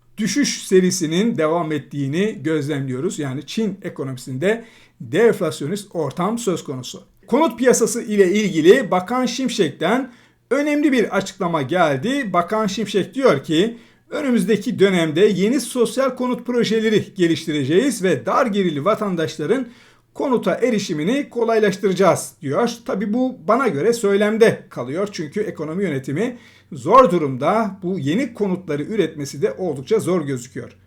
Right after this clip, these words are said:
Bu yönüyle de kira fiyatlarının düşmesini beklemiyorum. Konut tarafında sıkıntı devam edecek.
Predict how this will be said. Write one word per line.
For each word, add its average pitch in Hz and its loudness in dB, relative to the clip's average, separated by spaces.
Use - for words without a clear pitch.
Bu 285 -2
yönüyle 180 2
de 202 -2
kira 294 2
fiyatlarının 185 -4
düşmesini 185 -4
beklemiyorum. 156 -6
Konut - -4
tarafında 160 -4
sıkıntı 185 -6
devam 165 -2
edecek. 117 -12